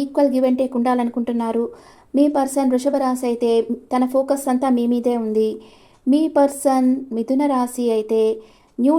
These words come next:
డైరెక్షన్‌లో వర్క్ చేయాలనుకుంటున్నారు. మీ పర్సన్ కర్కాటక రాశి అయితే క్లోజ్డ్ బుక్ అయిపోయారు. మీ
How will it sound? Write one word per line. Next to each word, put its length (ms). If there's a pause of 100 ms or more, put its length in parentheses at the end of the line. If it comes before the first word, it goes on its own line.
డైరెక్షన్‌లో 440
వర్క్ 180
చేయాలనుకుంటున్నారు. 760 (220)
మీ 100 (160)
పర్సన్ 480
కర్కాటక 460
రాశి 180
అయితే 180
క్లోజ్డ్ 360
బుక్ 160
అయిపోయారు. 440 (640)
మీ 80